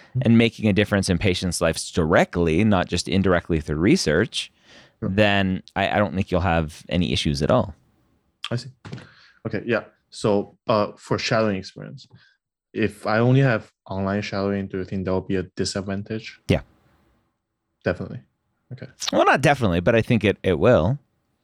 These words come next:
Speaker 1: Okay. How, how
Speaker 2: Especially
Speaker 1: much?
Speaker 2: if you're not applying for another year or so.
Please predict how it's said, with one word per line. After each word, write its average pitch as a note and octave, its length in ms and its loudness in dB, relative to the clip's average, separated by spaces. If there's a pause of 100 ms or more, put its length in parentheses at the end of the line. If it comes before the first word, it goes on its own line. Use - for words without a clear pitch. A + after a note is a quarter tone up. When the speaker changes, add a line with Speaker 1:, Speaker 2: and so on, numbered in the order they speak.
(380)
Speaker 1:
Okay. G2 260 -6
How, G2+ 460 0 (480)
how B2 80 4
Speaker 2:
Especially E3+ 440 4
Speaker 1:
much? D#3+ 80 4
Speaker 2:
if D3 40 -10
you're D3+ 100 4
not C#3+ 160 4
applying A#2 600 2
for - 120 0
another F#2+ 300 4
year F2 320 2
or D#2+ 60 -2
so. C#2 400 -4